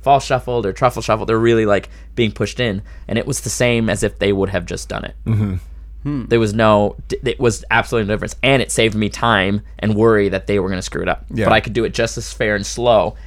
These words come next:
Speaker 1: and show, "Yes, is this being shuffled? Great." And it would have been the equivalent. I said, "Please shuffle these."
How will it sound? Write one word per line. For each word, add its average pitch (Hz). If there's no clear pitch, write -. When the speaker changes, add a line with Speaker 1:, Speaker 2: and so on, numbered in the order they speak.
Speaker 1:
and 101
show, 107
"Yes, 104
is 101
this 113
being 110
shuffled? 131
Great." 107
And 110
it -
would 107
have 101
been 101
the 98
equivalent. 92
I -
said, -
"Please -
shuffle -
these." -